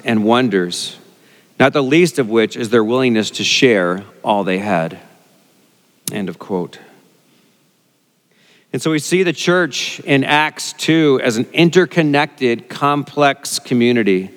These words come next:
sharing and sacrificing and giving as they gathered. And so they glorify God through their words and through their actions.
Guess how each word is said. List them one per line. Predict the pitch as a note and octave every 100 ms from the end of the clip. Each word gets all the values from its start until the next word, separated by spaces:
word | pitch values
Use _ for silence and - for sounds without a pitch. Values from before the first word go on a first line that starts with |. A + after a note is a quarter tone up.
| - - - - -
sharing | - - C#3+ D3 C#3+ B2 G#2 F#2 F#2+
and | B2 A2
sacrificing | - C#3 B2+ C3+ C3 - G#2+ G#2 G2+ F#2 -
and | G2+ F#2
giving | G#2 A#2 G#2 F#2 F2+ F2+ _ _ _ _ _ _ _ _ _ _ _ _ -
as | G2+ F2+
they | G#2
gathered. | F2+ G2 F#2 E2+ E2+ - - _ _ - -
And | -
so |
they | C3
glorify | C3 C#3 D3+ E3+ D#3+ E3 D3 C#3
God | C3 B2+ B2 G2+
through | - C#3+
their | C#3 C3
words | B2+ C3+ C3+ A#2+
and | B2 G#2
through | C3+
their | A#2+ -
actions. | A#2+ B2 - A2 F#2 F2+ - -